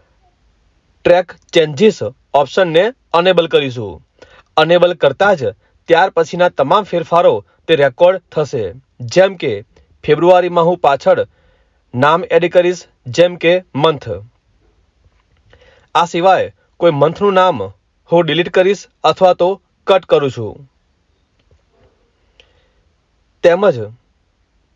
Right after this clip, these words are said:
કોઈ લખાણમાં હું કોમેન્ટ એડ કરું છું. કોમેન્ટ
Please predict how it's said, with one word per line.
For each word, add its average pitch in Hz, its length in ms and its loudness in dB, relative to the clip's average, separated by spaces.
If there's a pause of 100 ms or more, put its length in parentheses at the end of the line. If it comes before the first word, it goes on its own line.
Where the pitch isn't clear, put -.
(1800)
કોઈ 180 180 4
લખાણમાં 151 600 0 (440)
હું 185 260 0 (640)
કોમેન્ટ 160 400 0 (400)
એડ 175 160 2
કરું 156 300 0
છું. 113 180 -14 (960)
કોમેન્ટ 180 400 0